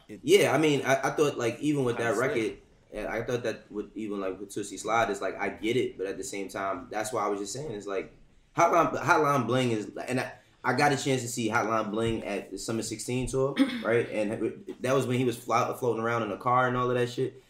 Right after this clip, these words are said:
Speaker 2: I just
Speaker 1: Oh,
Speaker 2: think
Speaker 1: yeah.
Speaker 2: Hot,
Speaker 1: Mm-hmm.
Speaker 2: Hotline Bling was such, like, a massive song. I don't think that Tootsie Slide is, like,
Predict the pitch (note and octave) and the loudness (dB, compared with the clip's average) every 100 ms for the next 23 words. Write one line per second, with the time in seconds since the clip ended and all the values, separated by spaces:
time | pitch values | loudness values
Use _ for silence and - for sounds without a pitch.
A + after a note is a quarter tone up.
0 | _ D#3+ F3 F#3 C#3 - D#3+ - - C#3 | _ 0 2 2 2 4 4 2 -8 -10
1 | D3 D#3 E3 D#3+ C3+ C3+ C3+ A#2+ - B2+ | 2 4 4 4 4 4 4 2 0 -4
2 | - F#2+ G#2+ G2 G2 A2 A#2 A2 G2+ - | -4 -4 -4 -6 -4 -2 0 -2 -6 -6
3 | A#2 A2 G#2 A2 A2 A#2 - - - A2+ | -2 -2 -2 -4 -4 -6 -6 -6 -6 -8
4 | G2 - A2 A2 - G2 F#2 F#2 - | -8 -4 0 0 0 -6 -4 -4 -6